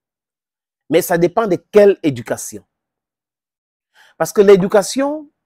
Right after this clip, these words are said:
qui nous a été imposée, qui est une éducation caucasienne, ne sert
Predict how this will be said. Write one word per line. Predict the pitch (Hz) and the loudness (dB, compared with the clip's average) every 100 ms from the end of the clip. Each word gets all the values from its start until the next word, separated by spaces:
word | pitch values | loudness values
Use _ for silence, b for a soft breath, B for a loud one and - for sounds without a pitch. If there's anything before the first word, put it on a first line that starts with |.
| _ _ _ _ | _ _ _ _
qui | - | -6
nous | 214 196 | 0 2
a | 185 | 2
été | - 208 - | 0 -4 0
imposée, | 170 - 190 156 139 - _ _ _ _ _ | -2 0 0 2 -2 -6 _ _ _ _ _
qui | - - | -10 0
est | 196 | 0
une | 185 | 2
éducation | 151 135 151 143 170 175 | -2 -2 -2 -2 -6 -8
caucasienne, | - 165 151 131 113 143 143 - _ _ _ | -2 -2 0 -4 -4 -8 -8 -18 _ _ _
ne | 139 | -12
sert | - 180 170 165 | -6 -2 -2 -2